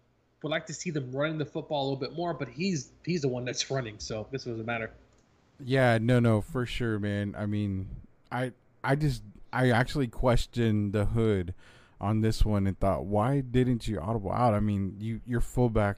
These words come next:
Speaker 2: was right there. You know,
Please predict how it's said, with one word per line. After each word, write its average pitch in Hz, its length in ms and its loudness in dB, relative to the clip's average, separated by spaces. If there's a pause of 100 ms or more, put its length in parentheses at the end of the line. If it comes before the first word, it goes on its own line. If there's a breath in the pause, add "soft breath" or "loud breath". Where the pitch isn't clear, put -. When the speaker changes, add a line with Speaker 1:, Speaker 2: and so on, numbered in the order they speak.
(140)
Speaker 2:
was 98 260 -6
right 107 460 0
there. 104 380 0 (680 soft breath)
You 104 120 -2
know, 104 360 0